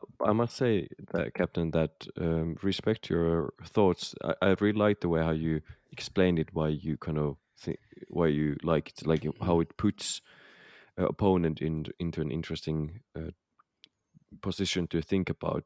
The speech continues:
Speaker 1: Like, should, uh, is this the moment to do it? Like, i-,
Speaker 2: Mm.
Speaker 1: let's say if, if they don't have the board wipe, uh, and maybe they
Speaker 2: Mm.
Speaker 1: have used all their board wipes and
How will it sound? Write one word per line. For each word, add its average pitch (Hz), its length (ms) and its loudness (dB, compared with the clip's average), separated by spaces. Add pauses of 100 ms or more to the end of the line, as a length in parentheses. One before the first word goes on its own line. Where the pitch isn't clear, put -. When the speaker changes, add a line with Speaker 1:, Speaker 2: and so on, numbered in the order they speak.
Speaker 1:
Like, - 280 -6
should, - 260 -8 (380)
uh, - 100 -6
is 85 160 -4
this 90 160 -4
the - 120 -2
moment 98 340 -2
to 98 100 -8 (180)
do 101 140 0
it? 110 320 -2 (240)
Like, 85 160 -2
i-, 131 40 0 (100)
Speaker 2:
Mm. 123 80 2
Speaker 1:
let's 104 160 2
say 98 160 4
if, 101 140 0
if 92 160 -4
they 95 120 6
don't 95 340 0 (760)
have 101 420 4
the 80 100 4
board 76 300 2
wipe, 73 400 0 (260)
uh, 76 380 -4
and 78 200 -4
maybe 82 300 0
they 127 120 2
Speaker 2:
Mm. - 20 2
Speaker 1:
have - 140 -2
used 107 340 -2
all 82 100 2
their 78 140 -2
board 78 340 0
wipes - 480 -4
and 85 340 -6